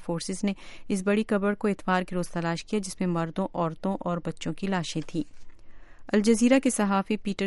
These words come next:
گرسٹے نے کہا ہے کہ مصری جیل خانے سے رہائی ایک بڑا اطمینان ہے، لیکن انہیں اپنے دو ساتھیوں کو پیچھے جیل میں چھوڑنے پر بڑا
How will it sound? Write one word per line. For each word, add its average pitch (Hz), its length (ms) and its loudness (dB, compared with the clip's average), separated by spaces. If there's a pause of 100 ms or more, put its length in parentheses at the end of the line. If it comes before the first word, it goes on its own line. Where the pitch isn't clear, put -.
گرسٹے 180 260 -2
نے 180 100 2
کہا 180 300 0
ہے 190 100 0
کہ 190 120 -4
مصری 175 300 -2
جیل 180 260 0
خانے 170 320 0
سے 180 180 -4
رہائی 165 380 0
ایک 170 200 -2
بڑا 175 340 0
اطمینان 165 520 0
ہے، 175 140 0 (420)
لیکن 233 280 8
انہیں 208 240 4
اپنے - 260 -2
دو 185 160 0
ساتھیوں 180 420 -2
کو 185 100 -2
پیچھے 180 360 -4
جیل 180 240 -2
میں 180 140 0
چھوڑنے 185 400 0
پر 185 180 -2
بڑا 185 300 2